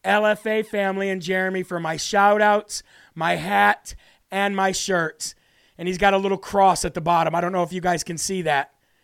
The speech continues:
This makes my day. This makes my day. Thank you, Christian, for sending that to us. I know we did that right in the middle of a story, but it just was brought into me from Eli.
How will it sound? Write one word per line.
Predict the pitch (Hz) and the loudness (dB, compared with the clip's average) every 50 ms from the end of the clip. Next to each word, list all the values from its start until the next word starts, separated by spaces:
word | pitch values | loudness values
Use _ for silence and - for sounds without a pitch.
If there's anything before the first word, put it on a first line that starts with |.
| _ _ _ _ _ _ | _ _ _ _ _ _
This | 147 190 226 214 - | 0 2 2 2 0
makes | 208 214 214 214 208 - - | -2 0 0 0 0 -2 -4
my | 196 190 196 190 | -2 -2 -2 -2
day. | 165 147 185 180 170 156 139 120 - _ _ _ _ _ _ _ _ _ _ _ _ _ _ _ _ - | -2 -2 -2 0 0 0 -2 -2 -10 _ _ _ _ _ _ _ _ _ _ _ _ _ _ _ _ -14
This | 135 147 208 226 214 - | 0 4 4 4 4 2
makes | 208 214 220 214 - - 202 | 0 0 0 0 0 0 2
my | 202 202 202 196 | 4 4 4 4
day. | 170 190 185 170 151 127 107 - _ _ _ _ _ _ _ _ _ _ | 4 2 2 2 2 0 -2 -8 _ _ _ _ _ _ _ _ _ _
Thank | _ 160 175 214 214 - - | _ 0 0 0 -2 -4 -6
you, | 185 | -8
Christian, | 160 - - 190 175 - - 190 180 | -8 -6 -6 -8 -8 -6 -10 -12 -12
for | - 185 170 | -10 -14 -16
sending | - - 196 185 180 170 165 | -10 -10 -10 -10 -10 -10 -6
that | 156 151 151 - | -6 -6 -6 -6
to | - 160 151 | -10 -8 -6
us. | 139 123 - - - - _ _ _ _ _ _ _ _ _ _ - | -6 -6 -6 -8 -14 -16 _ _ _ _ _ _ _ _ _ _ -4
I | 156 190 | -2 4
know | 202 208 220 | 6 6 6
we | 214 214 214 | 6 2 -2
did | 180 208 214 202 | 0 0 0 4
that | 214 208 208 | 4 4 4
right | 196 196 202 | 4 2 0
in | 214 | 0
the | 202 | -2
middle | 190 196 196 196 190 | -4 -4 -2 -2 -4
of | 180 | -4
a | 175 | -4
story, | - - 196 185 180 180 185 180 170 - - - _ _ _ _ _ | -6 -4 -2 0 0 0 0 -2 -6 -10 -18 -20 _ _ _ _ _
but | 196 175 | -4 -2
it | 185 180 156 | -2 -2 0
just | 190 196 190 - | -2 -2 0 0
was | 196 180 | -4 -4
brought | 151 - 180 190 185 185 185 | -4 0 2 4 4 4 2
into | 185 185 170 185 185 | 0 -2 -4 -4 -4
me | 185 180 | -4 -6
from | - - 180 175 180 | -4 -4 -4 -2 0
Eli. | 180 180 180 175 175 170 170 165 | -2 0 2 2 2 2 0 -2